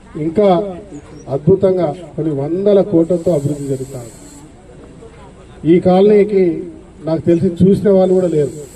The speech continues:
నిజంగా మేడం. ఈ వా-, ఈ వైపు రావాలన్నా కూడా ఎవరు వచ్చేవాళ్ళు కాదు. నేను ఇళ్లలో నీళ్ళు వస్తే, ఈ సగం బిల్డింగ్ వరకు నీళ్ళు వస్తే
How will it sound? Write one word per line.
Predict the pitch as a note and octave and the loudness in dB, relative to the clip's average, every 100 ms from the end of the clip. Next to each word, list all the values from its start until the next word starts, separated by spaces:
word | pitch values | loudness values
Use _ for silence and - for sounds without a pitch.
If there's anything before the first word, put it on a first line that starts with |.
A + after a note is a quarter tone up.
| - - - - - - | -20 -20 -20 -20 -18 -8
నిజంగా | C#3+ D#3+ D3 | -4 -4 -4
మేడం. | C3 D#3 C#3+ - C#3+ | -6 -8 -10 -14 -10
ఈ | D3+ | -4
వా-, | D3 D3+ D3+ D#3+ | -2 -4 -4 -4
ఈ | D#3+ | -2
వైపు | D#3+ F3+ G3 | 0 0 2
రావాలన్నా | E3 E3 F#3 F#3 F#3 F3+ | 2 4 4 6 4 0
కూడా | E3+ F#3 F#3 E3 F#3 - - - - - - - | 0 2 2 0 -8 -18 -20 -20 -20 -20 -20 -2
ఎవరు | C#3 E3 | 2 4
వచ్చేవాళ్ళు | D#3+ E3 F#3 F3+ E3+ | 4 2 4 4 4
కాదు. | C#3 C#3 C3+ - F#3+ E3+ F#3 F#3 F3+ F3 D3 - - - - C#3+ D3+ D3 | 2 0 -4 -6 -10 -8 -10 -10 -10 -12 -18 -20 -20 -20 -20 -16 -12 -2
నేను | E3 G3 G3+ F#3 F3+ F#3+ F3 - - - - E3+ E3 E3 E3 E3 - F3 - - - - - - | 2 4 6 4 2 -2 -10 -18 -20 -20 -20 -20 -18 -16 -16 -18 -18 -20 -20 -20 -20 -20 -20 -8
ఇళ్లలో | D3 F3 G#3 G#3 | 0 4 4 4
నీళ్ళు | G3 F#3+ G#3+ G#3 | 4 4 4 4
వస్తే, | G3+ - G#3 G#3+ | 2 0 0 0
ఈ | G#3 F3+ | 0 0
సగం | - F#3 G#3+ F#3 | 0 2 0 2
బిల్డింగ్ | G3 G3+ G3 | 2 2 2
వరకు | G3 F3+ | 2 2
నీళ్ళు | F3+ F#3 | 0 2
వస్తే | F#3 - G3 G#3+ G3+ | 0 0 -2 -4 -8